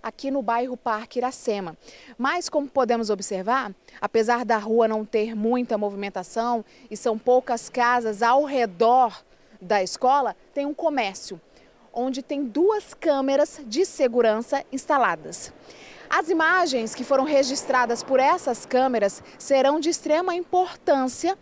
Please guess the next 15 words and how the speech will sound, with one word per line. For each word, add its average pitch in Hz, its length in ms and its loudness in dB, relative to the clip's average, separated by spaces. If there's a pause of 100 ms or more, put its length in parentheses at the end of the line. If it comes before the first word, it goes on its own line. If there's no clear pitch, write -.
(300)
nesse 294 320 2
trabalho 254 400 2
investigativo 254 640 -2
que 240 80 -10
está 247 160 -4
sendo 247 240 -6
realizado 240 500 0
pela 240 220 0
Polícia 226 340 -2
Civil, 233 400 -4 (280)
com 311 80 4
o 294 80 6
objetivo 285 760 0
de 285 80 -4
descobrir 247 580 0